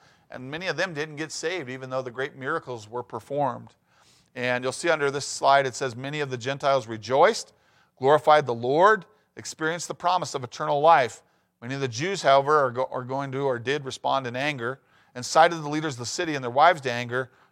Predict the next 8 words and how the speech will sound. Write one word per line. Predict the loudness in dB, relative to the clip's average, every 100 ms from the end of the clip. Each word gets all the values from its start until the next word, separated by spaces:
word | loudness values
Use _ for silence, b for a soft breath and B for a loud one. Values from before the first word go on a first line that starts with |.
| b -6
persecuted | -4 -4 -6 -8 -8 0
Paul | 6 10 10 8 4 b b b
and | -8 2
Barnabas | 4 4 0
for | -4 -4
their | -4
message, | 2 2 2 -2 -4
and | -10